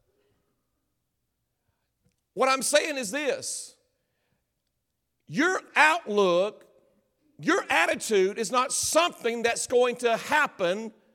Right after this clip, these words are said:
a good attitude, automatically. It's something you've got to discipline your mind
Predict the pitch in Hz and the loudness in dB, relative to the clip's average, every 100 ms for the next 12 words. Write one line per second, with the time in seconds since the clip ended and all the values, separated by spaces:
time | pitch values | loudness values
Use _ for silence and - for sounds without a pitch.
0 | _ _ 190 160 302 311 247 240 240 233 | _ _ 0 2 4 4 2 0 -2 0
1 | 247 240 240 233 185 131 92 - _ _ | 0 2 0 0 -4 -8 -14 -16 _ _
2 | _ _ _ _ _ _ _ _ - - | _ _ _ _ _ _ _ _ -6 2
3 | 254 - - 285 330 - 339 311 262 254 | 2 2 2 4 4 0 -4 -2 0 2
4 | 262 262 254 160 220 294 - 320 302 320 | 2 2 0 0 -2 0 0 -2 -2 -6
5 | 302 294 269 269 294 240 147 139 151 233 | 2 4 4 4 4 4 2 0 -2 -6
6 | 247 226 | -10 -16